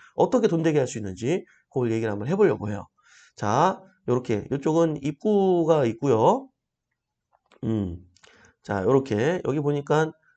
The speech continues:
공실인 것 같아요. 공실도 좀 몇 개 보이고 그래요. 예, 이렇게. 어, 이 맞은편에는 이제 저층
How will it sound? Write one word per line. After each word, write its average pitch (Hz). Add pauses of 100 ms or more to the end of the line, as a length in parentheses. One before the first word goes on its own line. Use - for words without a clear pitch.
(200)
공실인 233
것 220
같아요. 127
공실도 165
좀 156
몇 120
개 123
보이고 131 (580)
그래요. 120 (360)
예, -
이렇게. 104 (720)
어, 107
이 143
맞은편에는 175
이제 135
저층 160